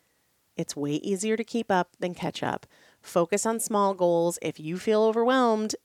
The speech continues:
that is a reflection of your focus and not a reflection of the journey that you're on. Plan for challenges. Stop letting them surprise you.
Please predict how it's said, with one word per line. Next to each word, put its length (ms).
that 380
is 140
a 40
reflection 580
of 140
your 720
focus 760
and 220
not 320
a 80
reflection 600
of 80
the 80
journey 380
that 140
you're 160
on. 340
Plan 260
for 100
challenges. 640
Stop 400
letting 240
them 100
surprise 460
you. 220